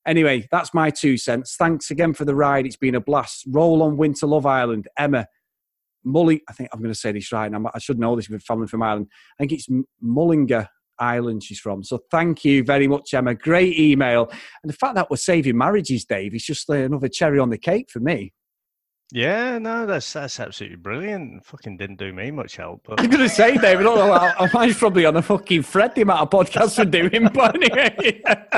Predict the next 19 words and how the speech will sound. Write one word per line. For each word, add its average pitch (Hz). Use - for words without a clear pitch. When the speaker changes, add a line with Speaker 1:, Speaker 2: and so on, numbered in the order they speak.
Speaker 1:
At 262
least 277
he's 240
saving 233
someone 196
else's, 180
Emma, 151
anyway. 196
<laughs> -
And, 220
and 208
big, 226
big, 226
um, 202
big 196
shout 185
out 180
to 185
Emma's, 170